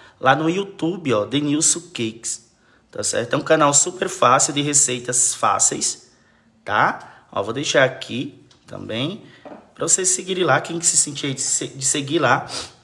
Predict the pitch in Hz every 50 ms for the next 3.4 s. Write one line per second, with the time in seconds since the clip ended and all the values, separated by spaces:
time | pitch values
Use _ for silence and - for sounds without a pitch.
0 | _ _ _ _ _ _ _ - 113 107 107 120 135 156 - 180 170 165 139 139
1 | 135 131 131 - - 117 131 123 - - 127 127 131 147 147 131 127 120 123 120
2 | 123 131 156 156 131 131 151 156 151 131 131 127 127 123 110 120 127 135 147 147
3 | - - 127 135 135 - - -